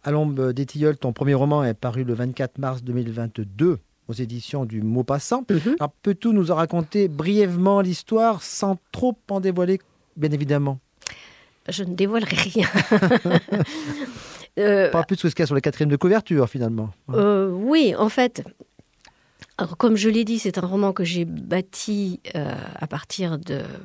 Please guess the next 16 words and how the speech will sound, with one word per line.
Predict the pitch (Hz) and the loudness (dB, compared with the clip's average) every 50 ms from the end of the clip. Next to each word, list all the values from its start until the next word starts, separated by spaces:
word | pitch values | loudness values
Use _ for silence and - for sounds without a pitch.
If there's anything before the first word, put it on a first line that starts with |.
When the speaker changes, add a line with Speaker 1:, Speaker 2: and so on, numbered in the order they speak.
| - - | -8 -6
Speaker 2:
personnages | 175 165 - - - 175 160 180 180 180 175 - | -6 -6 -6 -6 -6 -4 -2 -2 -2 -2 -2 -4
qui | - - 165 | -6 -4 -4
ont | 151 | -4
réellement | 151 151 165 160 156 156 151 147 | -2 -2 -2 -2 0 0 -2 -2
existé, | 151 - 156 165 165 - - 294 392 - _ _ _ - _ _ - - - - - - - _ | -4 -4 -6 -8 -4 -2 -2 -2 -2 -4 _ _ _ -20 _ _ -20 -20 -20 -20 -20 -20 -18 _
dont | - 165 165 208 208 220 | -6 0 2 4 4 4
j'ai | 202 190 | 2 2
modifié | 175 170 165 156 160 160 - 190 | 2 0 0 0 -2 -4 -6 -6
quand | - - 165 | -4 -4 -2
même | 165 165 160 151 | 0 0 0 0
l'existence, | 143 147 147 151 156 165 - - 262 311 339 320 - - - - _ _ - - - - - - - - - _ _ _ _ _ - | -2 -4 -4 -6 -6 -8 -2 0 2 2 2 0 -4 -8 -12 -14 _ _ -20 -20 -20 -20 -20 -20 -20 -20 -20 _ _ _ _ _ 0
et | 208 208 208 208 208 190 - _ _ _ | 2 4 4 4 4 0 -2 _ _ _
qui, | - - - 254 240 233 226 220 214 208 208 202 196 190 185 180 175 170 165 160 156 151 143 110 98 85 64 - - - - - - 60 60 64 - - - 58 - - - - - 69 - _ _ _ _ _ _ _ _ _ _ _ _ _ - - _ _ _ _ _ _ _ _ _ _ _ _ _ - | -10 -4 -2 0 2 2 2 2 2 2 0 0 0 -2 -2 -2 -2 -4 -4 -4 -6 -6 -8 -8 -10 -12 -14 -16 -18 -18 -18 -18 -16 -14 -14 -12 -10 -10 -10 -10 -12 -14 -18 -20 -20 -20 -20 _ _ _ _ _ _ _ _ _ _ _ _ _ -20 -20 _ _ _ _ _ _ _ _ _ _ _ _ _ -12
qui | - - 202 208 | -8 -2 2 4
ont, | 220 226 226 220 220 208 - | 6 6 6 6 4 2 2
euh, | - 170 160 156 151 - 160 - 101 - - | 0 0 0 0 0 0 -2 -4 -4 -6 -8